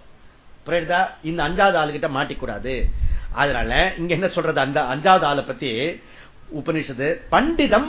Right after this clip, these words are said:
மன்யமானாக, பண்டிதம் மன்யமானாக, தன்னை ஒரு பெரிய ஞானியாக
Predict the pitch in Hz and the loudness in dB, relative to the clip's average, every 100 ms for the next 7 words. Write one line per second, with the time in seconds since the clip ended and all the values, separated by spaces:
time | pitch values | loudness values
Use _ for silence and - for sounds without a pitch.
0 | 202 254 302 311 208 170 160 143 113 110 | 0 0 2 4 4 4 4 2 0 2
1 | 165 147 107 - - - - - - 214 | 2 2 -2 -8 -10 -10 -12 -16 0 2
2 | 302 320 294 302 240 220 208 180 160 143 | 4 2 6 6 6 0 2 2 2 2
3 | 135 139 120 - - 180 226 220 175 - | 0 -2 -4 -10 -4 0 2 2 2 -2
4 | 202 277 311 302 320 294 190 220 285 262 | -2 -2 -2 -2 0 2 2 2 2 0
5 | 240 | -2